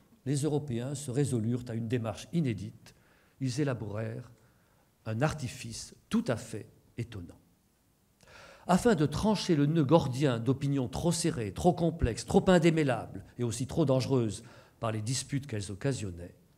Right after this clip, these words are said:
ils entreprirent de construire, au-dessus de la société que ces opinions divisaient, un État sans opinion. Un État en principe sans opinion, un État tendanciellement sans opinion. En pratique,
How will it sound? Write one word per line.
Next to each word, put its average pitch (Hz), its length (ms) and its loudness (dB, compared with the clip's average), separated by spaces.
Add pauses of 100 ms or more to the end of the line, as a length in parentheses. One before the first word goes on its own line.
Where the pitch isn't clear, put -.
(540)
ils 120 180 2
entreprirent 190 440 2
de 143 60 0
construire, - 640 -6 (240)
au-dessus 202 400 6
de 156 60 -2
la 147 80 0
société 139 520 -4
que 113 100 -8
ces 104 260 -6
opinions 135 380 -2
divisaient, 113 560 -8 (400)
un 131 160 0
État 110 580 -6 (380)
sans 156 320 2
opinion. 85 340 -10 (800)
Un 160 140 6
État 113 440 -4
en 165 120 8
principe 117 460 -4
sans 117 240 -4
opinion, 95 440 -8 (200)
un 123 140 -2
État 123 320 -2 (220)
tendanciellement 110 760 2 (220)
sans 107 300 -6
opinion. - 360 -14 (680)
En 107 100 -6
pratique, - 560 -6